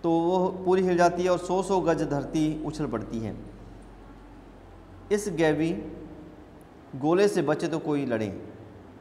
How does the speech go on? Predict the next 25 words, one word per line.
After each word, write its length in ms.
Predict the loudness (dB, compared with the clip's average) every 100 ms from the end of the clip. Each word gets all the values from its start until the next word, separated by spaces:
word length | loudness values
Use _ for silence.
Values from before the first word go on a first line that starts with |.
| -20 -20 -20 -20 -20 -4
अब 200 | 0 2
गैवी 300 | 2 2 2
गोले 200 | 2 0
मतलब 240 | 0 -4 -2
कहा 180 | 0 0
गया 160 | -2
कि 180 | -4 -4
गोलीबारी 500 | 0 2 4 4 2
जो 120 | 0
है 60 | -2
ना, 100 | -2
उससे 260 | -2 0
अगर 160 | 0 0
कोई 120 | 0
बचे 300 | 0 0 -2 -4 -8 -14 -16 -18 -20 -20 -20 -20 -20 -20 -20 -20 -20 -20 -4
तो 80 | 4
ही 80 | 6
कोई 160 | 6 6
लड़ेगा। 440 | 6 6 4 2 -2 -10 -14 -16 -18 -20 -20 -20 -20 -20 -20 -20 -20 -20 -20 -20 -10
नर-, 600 | 0 2 2 0 -8 -8
नगरकोट 680 | 0 2 2 2 2 2 -4 -10 -10 2
का 120 | 4
जलजला 760 | 4 2 4 6 6 4 -4
सुना 300 | -8 -4 -2
था। 320 | -2 -4 -6